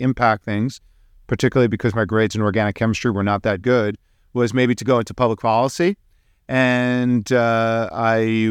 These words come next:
worked as, uh, a consultant at Blue Cross Blue Shield for a couple of years because I wanted to see how the sausage was made rather than, uh, working as a, uh, for a hospital system or something like that. I wanted to see sort of the other side of things.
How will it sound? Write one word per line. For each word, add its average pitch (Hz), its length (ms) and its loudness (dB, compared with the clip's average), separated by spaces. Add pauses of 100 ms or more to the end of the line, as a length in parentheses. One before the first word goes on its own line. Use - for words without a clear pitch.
(120)
worked 117 480 -2
as, 113 500 -2
uh, 104 640 -2
a 110 80 -8
consultant 131 640 -2
at 113 160 0
Blue 127 100 0
Cross 135 280 0
Blue 131 120 -4
Shield 131 420 0
for 156 140 -2
a - 20 0
couple 156 240 -2
of 139 120 -2
years 170 240 2
because 123 280 -4
I 123 60 0
wanted 113 260 0
to 101 120 -10
see 131 160 -2
how 110 100 -2
the 101 100 -4
sausage 107 440 -4
was 98 160 -6
made 104 320 0 (360)
rather 113 280 4
than, 107 360 2
uh, 101 480 -2
working 107 680 0
as 101 500 -4
a, 98 600 -2
uh, 95 280 -8 (260)
for 110 140 -6
a 95 60 -2
hospital 123 320 0
system 117 500 0
or 104 80 -2
something 117 300 -4
like 104 180 -4
that. 120 220 2
I 120 40 4
wanted 107 200 -2
to - 80 -8
see 117 100 -4
sort 110 160 -6
of 98 60 -4
the 101 80 -4
other 101 160 -6
side 104 240 -4
of 107 40 -6
things. 190 360 0